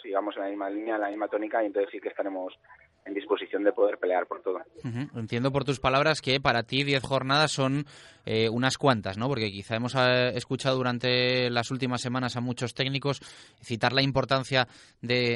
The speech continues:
Speaker 2: esa última decena de entregas que nos queda en la segunda división, porque parece como que se abre un poco ya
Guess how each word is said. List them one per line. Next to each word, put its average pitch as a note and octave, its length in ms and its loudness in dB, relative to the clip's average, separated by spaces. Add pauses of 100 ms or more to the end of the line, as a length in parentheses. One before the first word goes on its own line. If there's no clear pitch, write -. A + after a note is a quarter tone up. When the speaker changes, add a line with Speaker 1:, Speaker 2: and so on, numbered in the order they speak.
Speaker 2:
esa B2 460 2
última B2+ 420 0
decena B2+ 400 0
de B2 60 0
entregas A#2+ 420 0
que - 80 -8
nos A#2+ 160 -4
queda B2 180 -2
en A#2+ 120 -4
la A2+ 240 2
segunda A#2+ 300 -2
división, A#2 300 0
porque B2 220 -2
parece B2+ 260 0
como D3+ 240 0
que C#3+ 120 -4
se C#3 80 -2
abre D3 160 4
un D#3 100 0
poco D3 240 0
ya D3+ 220 4